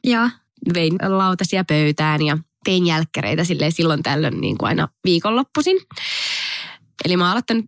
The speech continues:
Speaker 2: duunin teon aika nuorena jo, mut sitten,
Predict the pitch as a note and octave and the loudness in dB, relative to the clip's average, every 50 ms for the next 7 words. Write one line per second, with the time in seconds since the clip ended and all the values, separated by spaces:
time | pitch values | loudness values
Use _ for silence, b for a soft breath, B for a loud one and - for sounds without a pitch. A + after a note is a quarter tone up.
0 | - A3 A3 C4+ D#4 D#4+ C#4+ B3+ A#3 - - C4+ C#4 C4+ B3 A#3 A#3 G#3 G#3 G#3 | -2 0 2 4 4 4 4 4 2 2 2 2 4 4 4 4 2 2 0 0
1 | G#3 A#3 C4+ D4 C#4 B3+ B3 A3+ A3+ A3+ A3 A3 A3+ A#3 A3 F#3+ - - G#3 A3 | 2 2 4 4 4 4 2 2 2 2 2 2 2 2 0 0 -2 -2 -2 0
2 | G#3+ G#3 G#3+ - - C#4+ D4 - - A3+ | 0 0 0 -2 0 0 0 0 0 -2